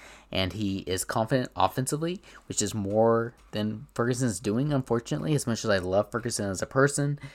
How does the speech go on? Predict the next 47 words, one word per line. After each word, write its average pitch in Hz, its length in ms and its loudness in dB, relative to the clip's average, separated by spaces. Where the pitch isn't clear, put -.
Um, 95 320 -4
Ferg 160 180 8
has 104 140 4
really 107 220 2
struggled. 98 540 2
He, 131 140 0
he, 147 200 -4
he - 300 -6
just 147 200 2
seems 160 240 2
like, 151 140 0
like 113 220 -2
Andre 104 580 4
in 117 120 0
the 95 60 -2
sense 110 220 0
that - 140 0
he's 98 240 -4
such 113 200 -2
a 98 140 0
mental 95 400 -4
player 101 560 -4
on 107 140 -2
the 98 80 -4
court. 127 400 2
And 104 180 -2
I, 95 180 -4
I 110 80 2
mean, 107 160 4
I, 107 200 6
I 113 80 6
don't 110 160 6
say 113 160 4
that 110 180 4
as, 98 200 0
like, - 200 -4
a 85 220 -4
negative. 110 640 2
I 113 60 0
mean, 92 200 -2
that's 110 200 2
the 117 60 0
way 104 80 6
I 107 220 6
was 95 340 0
as 101 240 0
well. 110 400 8